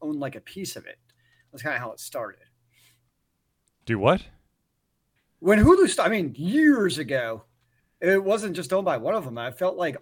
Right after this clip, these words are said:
Speaker 1: all of the media conglomerates owned, like, a chunk of Hulu back in the day, and that's how they tried to get it started to basically take out Netflix.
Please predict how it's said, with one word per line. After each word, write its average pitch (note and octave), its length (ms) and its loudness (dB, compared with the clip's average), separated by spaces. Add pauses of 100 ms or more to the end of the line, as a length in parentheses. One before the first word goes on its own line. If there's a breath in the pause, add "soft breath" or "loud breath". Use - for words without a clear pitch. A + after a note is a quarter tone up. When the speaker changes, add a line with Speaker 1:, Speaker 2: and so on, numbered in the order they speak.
Speaker 1:
all G3 260 0
of E3 100 -2
the D#3 80 -6
media C3+ 280 -6
conglomerates C#3 640 -6
owned, D#3 200 -8
like, C#3 140 -6
a B2 60 -12
chunk - 380 -6
of E3 100 -4
Hulu D3+ 580 0 (720)
back F3 360 4
in D#3+ 60 -2
the B2 100 -6
day, C#3 680 2 (220)
and D#3 140 -4
that's E3+ 220 2
how D#3+ 100 -4
they C#3+ 120 -6
tried D#3 200 -4
to D3 60 -8
get C#3 100 -6
it C3 80 -8
started E3+ 380 0
to C#3 60 -12
basically C3 320 -10
take C#3 200 -10
out A2 160 -12
Netflix. - 760 -12